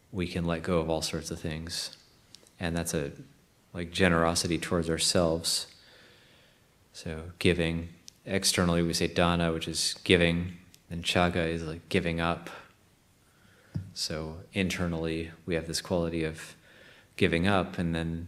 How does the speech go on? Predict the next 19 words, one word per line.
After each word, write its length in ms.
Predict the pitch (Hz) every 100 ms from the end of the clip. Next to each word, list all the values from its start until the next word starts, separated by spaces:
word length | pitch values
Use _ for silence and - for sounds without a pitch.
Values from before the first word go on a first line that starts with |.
| -
that 280 | - 107 -
leads 340 | 90 85 - -
to 120 | 117
peace. 760 | - 104 76 - - - - - _ - _ - - _ _
So 340 | - - 82 80
when 240 | 82 82
we 380 | 85 82 82 85 - _ _ - - _ - 98
aren't 180 | 98 95
able 200 | 90 85
to 80 |
give 200 | 87 87
up 220 | 85 82 92
internally, 600 | 87 - 80 76 80 80
when 140 | 87 80
we 80 |
have 180 | 78 80
all 120 | 85
sorts 360 | 82 - 80 -
of 400 | 73 71 -